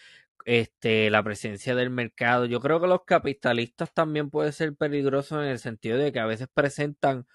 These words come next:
una fe bastante similar a la fe religiosa, pero en un mercado que reali-, realmente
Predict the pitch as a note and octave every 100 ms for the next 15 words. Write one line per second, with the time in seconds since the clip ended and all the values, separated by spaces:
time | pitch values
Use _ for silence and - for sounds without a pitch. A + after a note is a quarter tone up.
0 | _ _ _ _ _ C#3 F3 G3+ G3 -
1 | G3 G3+ G3+ G3 D3 C#3 C3 D3 C#3+ E3+
2 | E3+ - F3+ F3 E3+ E3 E3+ D3 C#3+ C3+
3 | - C3+ C3 D#3+ E3 D3+ E3+ F#3 F3 C#3+
4 | B2 A#2 A2+ B2+ D#3+ D#3 - F3+ F3 D3+
5 | B2+ A2 A#2 A2+ A2+ A2+ A#2+ A#2+ A#2+ C#3+
6 | E3 F3+ - C3+